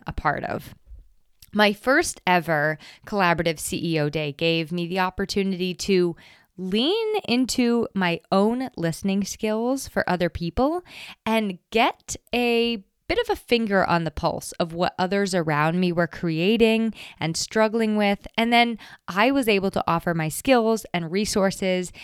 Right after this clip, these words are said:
and expertise to help them with solutions. So my first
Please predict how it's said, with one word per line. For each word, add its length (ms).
and 220
expertise 720
to 80
help 300
them 180
with 100
solutions. 800
So 440
my 200
first 480